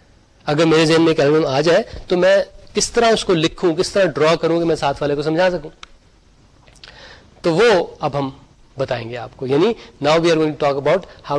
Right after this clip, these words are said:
to represent algorithms۔ لیکن اس سے پہلے میں ایک چیز کہنا چاہوں گا سینٹیکس کے بارے میں اور سیمینٹکس کے بارے میں۔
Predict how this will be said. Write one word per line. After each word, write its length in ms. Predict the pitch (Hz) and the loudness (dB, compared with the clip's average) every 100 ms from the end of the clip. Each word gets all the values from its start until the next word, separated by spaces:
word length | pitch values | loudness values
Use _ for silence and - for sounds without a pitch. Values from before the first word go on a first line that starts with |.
| 147 | -4
to 80 | 143 | -2
represent 540 | 147 151 139 165 139 - - 147 | -2 -2 -2 -2 -2 -8 -14 -8
algorithms۔ 440 | 123 117 135 135 151 | -6 -8 -10 -8 -2
لیکن 160 | 165 | 0
اس 80 | 208 | 2
سے 100 | 247 | 2
پہلے 300 | 220 220 202 - - _ - - - _ _ _ | 2 2 2 -2 -18 _ -20 -20 -20 _ _ _
میں 120 | 147 | -2
ایک 100 | 143 | -2
چیز 200 | - 151 | -2 -4
کہنا 200 | - 143 | -2 -2
چاہوں 280 | 139 143 151 | 0 0 2
گا 140 | 160 160 - | 0 -2 -6
سینٹیکس 520 | - 170 180 214 196 | -2 0 2 0 0
کے 80 | 214 | 0
بارے 260 | 190 180 196 | 0 2 2
میں 160 | 196 196 | 0 0
اور 200 | 165 202 - _ _ _ | 0 0 -4 _ _ _
سیمینٹکس 760 | - - 131 127 123 131 - | -10 -6 -6 -6 -8 -8 -8
کے 100 | - | -10
بارے 260 | 120 127 131 | -14 -14 -16
میں۔ 180 | - | -20